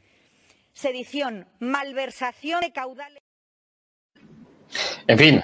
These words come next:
Speaker 2: es lo que, lo que estábamos diciendo aquí. O sea, es decir, que no, no es, esta gente no está en la cárcel por decir que están a favor de la independencia, están en la cárcel por, por delitos recogidos por el ordenamiento jurídico español, ¿no?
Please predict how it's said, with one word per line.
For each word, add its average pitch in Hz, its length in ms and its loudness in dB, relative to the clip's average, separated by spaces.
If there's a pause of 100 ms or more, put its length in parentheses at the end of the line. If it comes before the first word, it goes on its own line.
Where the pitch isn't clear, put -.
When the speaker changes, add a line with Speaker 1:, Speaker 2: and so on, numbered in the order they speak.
(140)
Speaker 2:
es 127 140 4
lo 156 120 10
que, 113 460 8
lo 110 100 4
que 117 80 2
estábamos 151 280 10
diciendo 127 300 6
aquí. 196 380 4 (260)
O 107 60 -6
sea, 107 320 8
es 104 60 2
decir, 110 240 -2
que 120 120 2
no, 139 360 6
no 143 120 6
es, 151 140 6 (380)
esta 151 220 4
gente 175 220 6
no 165 60 6
está 156 160 6
en 156 100 8
la 139 140 10
cárcel 135 480 4 (320)
por 120 560 8
decir 127 380 0
que 135 60 2
están 131 200 4
a 123 60 6
favor 123 240 4
de 120 80 4
la 117 80 4
independencia, 117 480 0
están 123 120 0
en 135 60 4
la 135 80 6
cárcel 147 300 4
por, 110 240 2 (120)
por 101 200 -2
delitos 151 600 2
recogidos 131 520 2
por 147 100 2
el 127 60 6
ordenamiento 117 400 4
jurídico 143 240 4
español, 139 360 6
¿no? 156 220 0